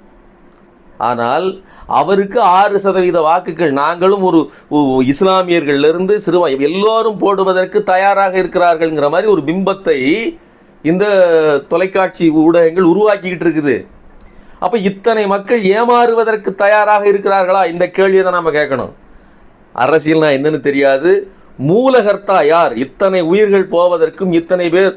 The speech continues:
அஹ், பரிதவிப்பதற்கும் இந்த கொடூரமான தேர்வை நிர்பந்திக்கிறது யார்? பாஜக என்ற பாசிச அமைப்பு. இதை உங்களால், நான் என்ன சொல்றேன், இவ்வளவு பெரிய அறிக்கை விட்டீங்க இல்லையா, அந்த அறிக்கையில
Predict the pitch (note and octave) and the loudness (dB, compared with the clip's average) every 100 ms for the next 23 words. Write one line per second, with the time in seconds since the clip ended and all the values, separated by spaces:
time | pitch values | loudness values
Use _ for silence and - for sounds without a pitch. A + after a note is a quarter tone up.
0 | - - - D#3 D#3 D3+ D3 C#3+ C#3+ D#3+ | -8 -16 0 4 4 4 4 4 2 0
1 | F#3+ F#3+ F#3 E3 D3 C#3 - E3 C3 - | 0 -2 -2 -4 -4 -6 -4 -2 -2 -6
2 | _ - E3 D3+ - E3+ G#3+ A3 G#3+ G3+ | _ -4 -2 -2 -2 0 2 2 2 0
3 | G3 G3 F#3+ G3 F3+ D#3 G3+ A#3+ A3+ G#3+ | -2 0 0 2 0 0 2 2 0 -2
4 | - F#3+ F3+ E3 F3 D#3+ - - _ _ | 0 0 2 2 2 2 -2 -14 _ _
5 | F#2+ B2 F3 G3 G3+ G3 G3 G3+ E3+ E3 | -4 0 2 2 0 0 0 0 0 0
6 | F#3+ E3 D#3+ F#3 G#3+ G#3 G3 G#3+ F#3 F3+ | -2 -2 0 0 0 -2 -4 -2 -2 -2
7 | E3+ F#3 E3 A2 - - - - - - | -4 0 0 0 -8 -20 -20 -20 -20 -20
8 | - - _ F3+ G#3+ A3+ G3 G3 G3 G3 | -20 -20 _ -2 2 2 2 0 2 2
9 | D#3 G#2+ C#3 D#3+ F#3+ E3 E3 C#3+ D#3+ E3 | 0 -2 -4 -4 -2 -2 0 0 2 2
10 | E3+ D#3+ C#3+ C#3+ E3 F#3 F#3 - E3+ D#3+ | 0 -2 0 -2 -4 -2 -2 -2 -4 -2
11 | D#3+ D3 B2 D3+ F#3+ E3+ C#3+ A#2+ | -2 -2 0 -2 -2 -4 -2 2